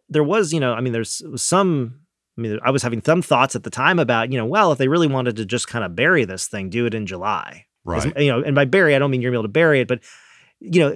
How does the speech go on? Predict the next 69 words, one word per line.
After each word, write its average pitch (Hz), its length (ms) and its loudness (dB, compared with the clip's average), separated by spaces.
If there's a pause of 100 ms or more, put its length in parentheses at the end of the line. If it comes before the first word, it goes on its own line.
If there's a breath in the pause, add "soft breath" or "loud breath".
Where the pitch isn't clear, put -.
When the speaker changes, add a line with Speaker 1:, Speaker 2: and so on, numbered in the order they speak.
(120)
Speaker 1:
limit 175 420 6
the 156 120 4
amount 135 260 4
of 117 60 2
attention 120 500 -2
that 123 80 0
would 110 160 -4
be, 113 180 -2
that 104 80 -6
would 110 140 -2
be 110 120 -2
brought 110 300 -4
to 110 80 -12
this. 95 340 -6
You 127 120 -2
know, 104 60 -6
that 123 100 0
would 123 100 -2
be 123 80 0
kind 120 220 -4
of 113 80 -4
when 110 180 -6
you 107 140 -4
would 95 140 -8
do 113 160 -2
this. - 460 -10
Speaker 2:
Yeah. 71 180 -8 (760 soft breath)
Speaker 1:
You 151 160 2
know, 143 40 4
now, 175 480 6
I 160 60 4
mean, 151 160 4
it's 139 80 0
kind 165 180 4
of 139 120 2
interesting. 139 300 0
It - 40 -2
speaks 165 240 0
to 156 80 -4
the 147 80 2
fact 127 220 2
that, 123 60 0
I - 20 0
mean, 123 40 0
in 120 60 -2
some 156 160 2
ways 135 180 4
you'd 113 120 -8
say, 117 160 0
"Okay, 127 180 2
yes, 127 220 2
people 131 160 0
haven't 120 160 0
been 110 100 -6
paying, 120 260 -2
paying 117 200 -4
attention 127 320 -4
to 123 100 0
it," 107 60 0
but 120 100 -4
now 175 240 4
actually 143 360 0
that 104 120 -6
the 117 60 -6
kids 147 240 4
are 143 80 4
back 127 220 4
to 127 80 -4
school, 113 760 -2